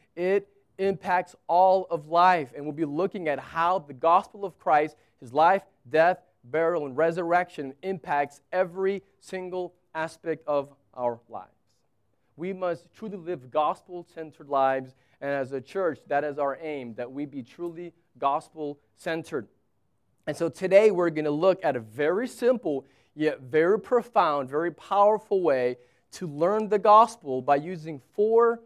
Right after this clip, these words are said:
words. Just four words. So the gospel in four words, what we're looking at today, and we're going to look at it in the book of Romans. Now, I could take many, many months to look at the book of Romans. We won't do that today. We'll do it much quicker than that.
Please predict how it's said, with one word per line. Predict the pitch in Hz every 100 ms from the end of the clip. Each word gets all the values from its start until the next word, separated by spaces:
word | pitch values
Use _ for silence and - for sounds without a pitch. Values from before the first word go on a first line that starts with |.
| _
words. | 165 190 160 113 95 _ _ _ _ -
Just | 175 160 175 131 _
four | 202 240 262 240
words. | 190 151 -
So |
the | 143 135
gospel | 170 214 240 - 233 226 220 _ -
in | 165 143
four | - 214 233 233
words, | 220 185 135
what | 151
we're | 151
looking | 165 170 151 135
at | 123 - _ _
today, | 165 139 170 127 113
and | 143
we're | 139 156
going | 160 143
to | 170
look | 180 233
at | 196
it | 165
in | 160
the |
book | 135 135 170
of | 151
Romans. | 165 190 226 180 123 110 110 _ _ _ _
Now, | 160 156 147
I | 160 196
could | 226 -
take | 226 202 - _
many, | 147 139 170 214 208 202 - _ _
many | 147 165 220 226
months | 202 170 151 151
to | -
look | 160
at | 143
the |
book | 135 127
of | 175
Romans. | 175 202 175 131 120
We |
won't | 156 180
do | 156 170
that | 165 160
today. | 180 143 131 120 147
We'll | 139 131
do | 131 135
it | 127
much | 139 143 _
quicker | - 220 220
than | 143 123
that. | 117 113 113